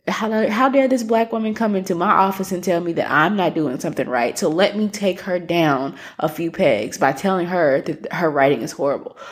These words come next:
Fortunately, I had that foundation of,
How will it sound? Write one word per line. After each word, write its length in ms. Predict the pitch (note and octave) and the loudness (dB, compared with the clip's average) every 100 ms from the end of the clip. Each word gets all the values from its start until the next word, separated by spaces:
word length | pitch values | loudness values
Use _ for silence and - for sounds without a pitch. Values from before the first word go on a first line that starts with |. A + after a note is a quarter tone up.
| - | -20
Fortunately, 1040 | - - C4+ A#4 B4 C4+ D#3 F3+ D3 D3 - | -20 0 4 4 4 2 4 4 4 2 0
I 100 | F3 | 0
had 340 | F3+ G#3 G3+ G3+ | -2 2 2 4
that 180 | - - | 0 0
foundation 720 | D#3 C3 B2 - - C#3 G3+ - - - - _ | -4 -2 -2 -2 -6 -6 -8 -10 -16 -18 -20 _
of, 400 | E3+ D#3+ D#3 - | 0 2 0 -4